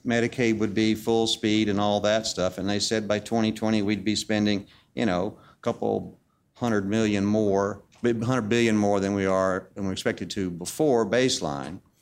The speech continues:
But the amazing thing is April twenty fourteen baseline. Okay? And what that shows you is that even taking into account the enrollment expansions that, that C B O expects by twenty twenty,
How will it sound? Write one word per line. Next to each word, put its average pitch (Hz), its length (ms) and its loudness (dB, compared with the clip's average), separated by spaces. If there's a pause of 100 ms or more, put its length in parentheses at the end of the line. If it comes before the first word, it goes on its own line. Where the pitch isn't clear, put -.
(120)
But 127 140 0
the 139 80 4
amazing 170 520 4
thing 143 260 2
is 123 120 2
April 127 300 2
twenty 117 320 0
fourteen 113 640 0
baseline. 76 480 -6 (800)
Okay? 98 180 0
And 101 100 -12 (120)
what 113 180 0
that 151 260 2
shows 107 440 2
you 104 160 0
is 104 300 0
that 107 280 -2
even 185 440 2
taking 160 360 2
into 139 340 2
account 123 840 -4 (960)
the 120 100 0
enrollment 143 520 4
expansions 139 760 0
that, 117 320 0
that 117 260 0
C 151 180 4
B 131 180 2
O 123 180 4
expects 131 420 0
by 117 220 2
twenty 151 460 0
twenty, 170 680 -2